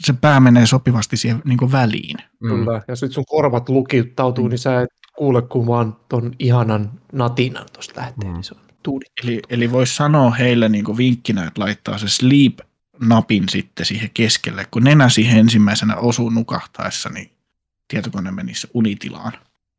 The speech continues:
Speaker 3: Joo.
Speaker 1: Aika niinku innovation. Mä
Speaker 3: Ja se,
Speaker 1: lähdin
Speaker 3: se niinku
Speaker 1: innovation.
Speaker 3: tota huomaa, että jos sulla on niinku, sulla on pääsi välissä, että aa, sleep mode.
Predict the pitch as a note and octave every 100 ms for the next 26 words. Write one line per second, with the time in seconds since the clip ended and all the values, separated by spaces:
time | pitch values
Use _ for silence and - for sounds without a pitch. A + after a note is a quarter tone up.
0 | _ _ _ _ _ D4 A2 G2 F#2 -
1 | _ _ _ G#2+ F#2+ D2+ - - B2 A#2
2 | G#2+ A#2+ - - G3 - _ - B2+ A#2
3 | A#2 A#2+ A#2 - - D3 A#2+ A#2+ A#2+ C3
4 | - A#2+ C#3+ D#3 B2 G#2+ G#2+ A2 A2+ _
5 | _ - B2 - - - - - - -
6 | D#3 C#3 - _ _ _ _ _ _ -
7 | B2+ A#2+ B2+ A#2 - - C3+ - - B2+
8 | - A#3+ C#3 B2 B2 B2 - B2 B2 B2
9 | - F#2+ -